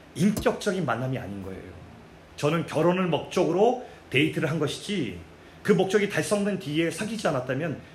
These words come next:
그것은 저는 그 사람과의 인격적 만남을 기대한 것이 아닌 것이죠. 여러분, 그리스도의 만남이 우리 가운데 진짜 은혜와 감격이 되었다면 우리 가운데 그분과의 사귐이 있어야 돼요. 그 사귐 속에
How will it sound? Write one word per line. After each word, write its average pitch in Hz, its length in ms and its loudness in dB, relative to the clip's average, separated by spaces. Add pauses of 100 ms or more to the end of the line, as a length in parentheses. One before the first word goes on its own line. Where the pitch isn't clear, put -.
(120)
그것은 131 500 -2 (300)
저는 139 360 -4
그 143 120 -4
사람과의 131 460 0
인격적 135 420 -2
만남을 113 400 -4
기대한 113 280 -6
것이 107 200 -8
아닌 98 200 -10
것이죠. - 340 -16 (1900)
여러분, 117 340 -6 (720)
그리스도의 170 640 2
만남이 131 520 0
우리 131 200 -4
가운데 123 380 -2
진짜 135 340 -2
은혜와 131 360 -2
감격이 127 420 -4
되었다면 139 640 -2 (600)
우리 127 180 -2
가운데 127 280 0
그분과의 117 420 -6
사귐이 180 460 -6
있어야 104 260 -10
돼요. - 240 -18 (300)
그 - 120 -6
사귐 208 320 0
속에 180 460 -2